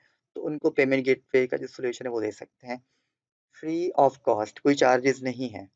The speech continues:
ठीक है जी? फिर भी, अ, अ, अगर कोई मसला आता है, तो मैं नंबर दे देता हूँ वैसे, क्योंकि मैं, मैंने आपसे पहले बताया था कि मैं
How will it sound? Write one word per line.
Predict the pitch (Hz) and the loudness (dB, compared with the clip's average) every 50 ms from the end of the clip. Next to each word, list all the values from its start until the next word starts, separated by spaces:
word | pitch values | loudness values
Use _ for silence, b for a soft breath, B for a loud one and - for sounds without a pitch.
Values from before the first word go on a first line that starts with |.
| _ _ _ _ _ _ _ _ _ _ _ _ - | _ _ _ _ _ _ _ _ _ _ _ _ -8
ठीक | - 190 - | -4 0 4
है | 208 226 | 4 4
जी? | 214 233 247 247 - _ _ _ _ _ _ _ _ _ _ _ _ _ _ _ _ _ _ _ _ _ _ _ _ _ _ _ _ _ _ _ _ _ _ _ _ - | 4 2 0 -2 -6 _ _ _ _ _ _ _ _ _ _ _ _ _ _ _ _ _ _ _ _ _ _ _ _ _ _ _ _ _ _ _ _ _ _ _ _ 2
फिर | 160 165 | 2 4
भी, | 165 190 196 208 | 4 4 2 2
अ, | 190 - - - - 147 143 147 147 147 151 151 - _ - 151 | 2 -2 -4 0 4 6 6 8 8 8 6 4 4 _ 4 6
अ, | 139 131 135 135 - _ _ _ _ _ _ _ - | 6 6 6 4 2 _ _ _ _ _ _ _ 2
अगर | 139 143 151 | 4 4 4
कोई | 147 156 143 | 6 4 4
मसला | 139 139 - 165 165 160 151 | 4 4 2 4 4 4 4
आता | 151 147 175 160 | 4 4 4 4
है, | 156 165 175 - _ _ _ _ _ _ _ - | 4 2 0 -4 _ _ _ _ _ _ _ -2
तो | 143 139 | -2 -2
मैं | 135 139 143 147 151 | 0 2 2 4 4
नंबर | 147 147 156 160 147 | 4 4 4 4 4
दे | 143 160 | 6 6
देता | 165 165 160 180 | 6 6 6 4
हूँ | 170 160 160 156 | 4 4 4 4
वैसे, | 147 151 147 - 165 156 | 4 2 2 4 2 2
क्योंकि | 147 151 156 147 160 | 2 2 0 0 0
मैं, | 147 147 | 0 0
मैंने | 147 147 147 139 139 | 0 0 2 2 2
आपसे | 139 - 160 | 2 2 2
पहले | 156 156 143 151 | 2 4 4 4
बताया | 151 151 156 147 147 | 4 4 4 4 4
था | 143 147 | 4 4
कि | 147 156 | 2 2
मैं | 143 143 143 143 | 2 2 2 0